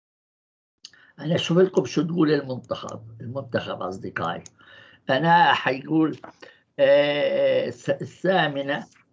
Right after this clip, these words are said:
الثامنة يقول لك شو؟ أنا يقول لك الثامنة أبونا. أيوة، أعرض. آه، آه، وما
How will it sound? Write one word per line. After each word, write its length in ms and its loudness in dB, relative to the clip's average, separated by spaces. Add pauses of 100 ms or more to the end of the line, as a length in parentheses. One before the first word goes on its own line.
(320)
الثامنة 720 0
يقول 380 0
لك 100 0
شو؟ 380 -4 (680)
أنا 180 -6
يقول 300 -2
لك 180 0
الثامنة 760 -2
أبونا. 540 -4 (760)
أيوة، 380 0 (320)
أعرض. 680 -8 (880)
آه، 720 8
آه، 260 -4 (480)
وما 400 0